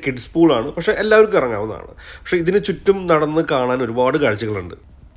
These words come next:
അപ്പം ലഗേജൊക്കെ ഞങ്ങൾ tent-ിൽ വെച്ചിട്ട് ഈ ഏരിയ ഒക്കെ ഒന്ന് നടന്ന് കാണുമായിരുന്നു. അപ്പം ഞാൻ നേരത്തെ പറഞ്ഞ പോലെ തന്നെ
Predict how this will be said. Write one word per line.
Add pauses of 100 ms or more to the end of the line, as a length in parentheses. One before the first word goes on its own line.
അപ്പം
ലഗേജൊക്കെ
ഞങ്ങൾ
tent-ിൽ
വെച്ചിട്ട്
ഈ
ഏരിയ
ഒക്കെ
ഒന്ന്
നടന്ന്
കാണുമായിരുന്നു.
അപ്പം
ഞാൻ
നേരത്തെ
പറഞ്ഞ
പോലെ
തന്നെ